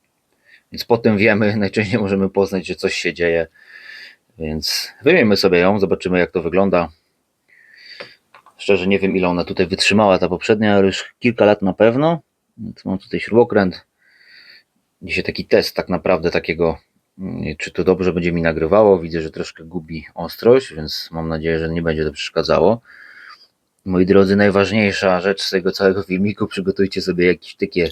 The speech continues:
opakowanko. Nie omijajcie tego kroku, obiecuję wam, że to się źle skończy zazwyczaj. A już się przekonałem, jak potem takie śrubki sobie szukam na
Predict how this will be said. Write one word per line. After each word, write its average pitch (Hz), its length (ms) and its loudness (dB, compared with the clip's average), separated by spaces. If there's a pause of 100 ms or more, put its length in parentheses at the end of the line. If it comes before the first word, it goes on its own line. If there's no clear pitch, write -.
(440)
opakowanko. 90 920 0 (1040)
Nie 120 160 4
omijajcie 117 480 4
tego 101 220 2
kroku, 101 440 0
obiecuję 101 500 4
wam, 104 240 4
że 98 120 2
to 98 120 -2
się 92 220 -4
źle 95 240 0
skończy 90 420 -8
zazwyczaj. 85 600 -2 (520)
A 85 120 -2
już 82 100 -4
się - 120 -8
przekonałem, 85 600 0
jak 80 140 -2
potem 85 300 -6
takie - 260 -10
śrubki - 380 -6
sobie 82 240 -4
szukam - 360 -2
na 78 220 -4